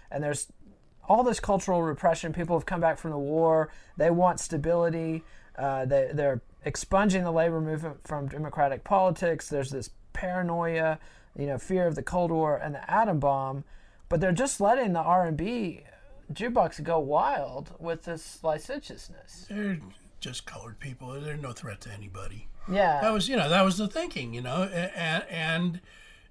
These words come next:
Speaker 2: it was, I don't know, it, it wasn't important enough. Black people,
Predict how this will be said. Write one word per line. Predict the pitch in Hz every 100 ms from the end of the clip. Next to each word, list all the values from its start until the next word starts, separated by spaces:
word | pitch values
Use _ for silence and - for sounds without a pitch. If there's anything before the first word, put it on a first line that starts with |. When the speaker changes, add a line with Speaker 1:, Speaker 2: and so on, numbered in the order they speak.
| - _ -
Speaker 2:
it | 247
was, | 226 196 - _ _ -
I | - -
don't | -
know, | - 135 151
it, | 151 175 - _ - - - - _ _ -
it | 185
wasn't | 190 226 269 254 220
important | 196 190 - 226 240 220 165
enough. | 127 120 107 - _ _ _
Black | 156 175 254
people, | 240 220 - 208 202 202